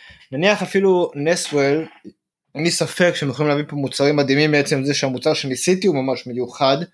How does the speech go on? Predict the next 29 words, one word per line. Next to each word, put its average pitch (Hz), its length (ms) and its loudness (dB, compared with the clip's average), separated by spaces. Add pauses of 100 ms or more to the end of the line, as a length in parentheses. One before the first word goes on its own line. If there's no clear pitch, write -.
(640)
איך 147 180 2
אתה 180 140 0
מתקשר 180 440 2
את 185 80 4
זה 175 60 2
ללקוחות 156 600 0
שלך? - 420 -2
כאילו, 131 200 2
איך 175 180 2
הקהל 170 400 2
הרחב 156 460 2
ידע 147 280 2
שיש 151 200 -4
לך - 80 -4
משהו 143 340 -2
שהוא 135 120 -10
שונה 147 260 -2
מכל 139 320 0
אלפי 147 480 2
המותגי 180 420 0
C - 20 0
B 165 360 -2
D 175 120 4
אחרים 185 320 0
שכולם 147 380 -2
מחרטטים 156 520 0
את 160 80 -2
עצמם 156 300 -6
לדעת? 156 360 -2